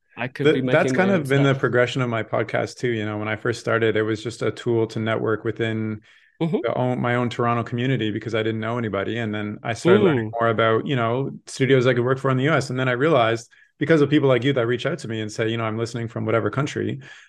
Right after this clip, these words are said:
Speaker 2: uh, I
Speaker 1: Mm.
Speaker 2: realized that there's a much more international audience that's interested in, uh, you know, connecting with other people around the world and figuring out what they're doing. So,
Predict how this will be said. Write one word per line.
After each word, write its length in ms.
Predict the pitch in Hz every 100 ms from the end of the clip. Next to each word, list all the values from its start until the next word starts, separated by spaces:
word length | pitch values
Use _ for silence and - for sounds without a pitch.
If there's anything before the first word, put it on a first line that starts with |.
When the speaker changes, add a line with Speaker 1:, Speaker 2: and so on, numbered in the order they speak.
| -
Speaker 2:
uh, 240 | 117 113 185
I 60 |
Speaker 1:
Mm. 0 |
Speaker 2:
realized 380 | 214 175 185 143
that 80 | 151
there's 180 | 156 139 - -
a 100 | 135
much 260 | 139 160
more 160 | 151 143
international 520 | 131 123 156 160 123
audience 400 | 117 113 110 107
that's 160 | 110 123
interested 440 | 123 120 - 120
in, 360 | 113 110 113 110 - - _ -
uh, 240 | 110 107
you 80 | 147
know, 120 | 131
connecting 400 | 120 135 127 139
with 120 | 127 127
other 160 | 147
people 240 | 147 139 139
around 160 | 135
the 60 | 135
world 220 | 135 135
and 100 | 117
figuring 240 | - 135 123
out 100 | 117
what 100 | 113
they're 140 | 131
doing. 220 | 127 120
So, 340 | 117 104 104